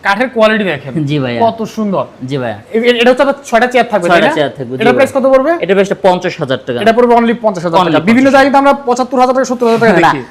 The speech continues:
Speaker 2: আমাদের লাভ কম, সেল
Speaker 1: সেল
Speaker 2: বেশি।
Speaker 1: বেশি, রাইট।
Speaker 2: ভাইয়া।
Speaker 1: আচ্ছা।
Speaker 2: মানে কাস্টমার একদম হাতের নাগালে সে-, আমরা প্রাইসটা রাখছি। এরপরে আরেকটা ডাইনিং টেবিল দেখেন।
Speaker 1: আচ্ছা।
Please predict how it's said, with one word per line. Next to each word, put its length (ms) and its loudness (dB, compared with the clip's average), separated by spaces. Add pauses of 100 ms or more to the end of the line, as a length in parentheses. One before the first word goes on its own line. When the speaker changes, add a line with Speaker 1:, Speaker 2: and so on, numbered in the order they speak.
Speaker 2:
আমাদের 260 0
লাভ 220 4 (160)
কম, 200 2 (360)
সেল 280 2
Speaker 1:
সেল 120 6
Speaker 2:
বেশি। 100 2
Speaker 1:
বেশি, 240 -4 (160)
রাইট। 280 -4 (520)
Speaker 2:
ভাইয়া। 240 -6 (260)
Speaker 1:
আচ্ছা। 260 -6
Speaker 2:
মানে 180 0
কাস্টমার 540 -4
একদম 400 -2
হাতের 320 -4
নাগালে 360 0
সে-, 160 -2 (380)
আমরা 480 2 (100)
প্রাইসটা 360 0
রাখছি। 300 0
এরপরে 280 0
আরেকটা 320 0
ডাইনিং 300 -2
টেবিল 260 -10
দেখেন। 320 -10 (160)
Speaker 1:
আচ্ছা। 320 -10